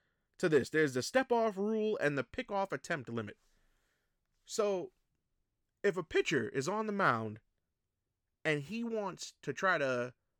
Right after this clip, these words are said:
pick off the runner at first, he has to step off the mound before he can throw over to first. That's so stupid. Because if I'm the runner on first, the minute I see the guy leaving the hill,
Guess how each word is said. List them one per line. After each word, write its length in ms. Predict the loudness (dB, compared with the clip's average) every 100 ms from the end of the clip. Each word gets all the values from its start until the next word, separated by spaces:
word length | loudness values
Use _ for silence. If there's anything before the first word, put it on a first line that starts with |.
| _
pick 200 | -2 0
off 320 | 2 0 0 -2
the 140 | -2
runner 320 | 0 0 0
at 120 | -2 -2
first, 440 | 2 2 2 -6 _ _ _ _ _ _ _ _ _ _
he 140 | -6
has 320 | 0 0 0
to 100 | -6
step 300 | -6 -4 -2
off 260 | 2 0 0
the 80 | -2
mound 560 | 4 6 6 2 -6 -12 _ -10
before 300 | -4 2 2
he 100 | 2
can 160 | -6
throw 180 | 0 0
over 140 | 2 0
to 80 | -4 _
first. 260 | -2 -2 -2
That's 200 | -4 -2
so 180 | -4
stupid. 680 | -4 -8 0 4 4 2 -10 -16 _ _ _ _ _ _ _ _
Because 400 | 0 6 8 8
if 140 | 4 2
I'm 180 | 2 0
the 100 | 2
runner 320 | 2 2 2
on 180 | 2 2
first, 420 | 2 2 0 -12 _ _ _ _ _ _ _ _ _ _ _ _ _ _ _ _ _ _ -2
the 140 | 2
minute 340 | 4 2 0 2
I 140 | 2 2
see 180 | -2
the 80 | -4
guy 240 | 0 2 0
leaving 380 | -2 -2 -2
the 80 | -2
hill, 360 | 2 2 2